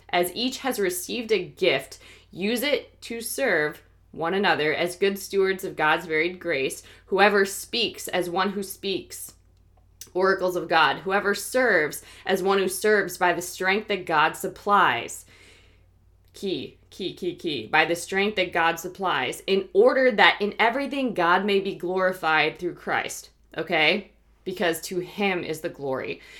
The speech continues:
So when you serve, do it without grumbling. Do it according to the grace and the strength that God supplies you, right? And, and do it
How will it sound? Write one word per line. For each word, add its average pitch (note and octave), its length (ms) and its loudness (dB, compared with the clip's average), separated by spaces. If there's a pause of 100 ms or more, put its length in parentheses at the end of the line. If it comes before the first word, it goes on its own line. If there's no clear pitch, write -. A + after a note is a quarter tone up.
So F3+ 480 2
when G3 240 2
you A#3 160 -2
serve, F3+ 540 2
do F3+ 180 4
it A3 100 6
without G#3+ 360 0
grumbling. D#3+ 680 -2 (560)
Do A#3+ 300 -2
it E3+ 260 4
according G3 480 0
to G3+ 120 -2
the F3+ 100 2
grace E3+ 500 0
and E3+ 140 -6
the D#3 60 -6
strength F3+ 480 -4
that D3 160 -6
God E3 280 0
supplies G3+ 720 -2
you, C#3+ 440 -4 (100)
right? D#3+ 420 2 (280)
And, F#3+ 240 2
and F3 400 -2
do C4+ 300 0
it C#3 360 0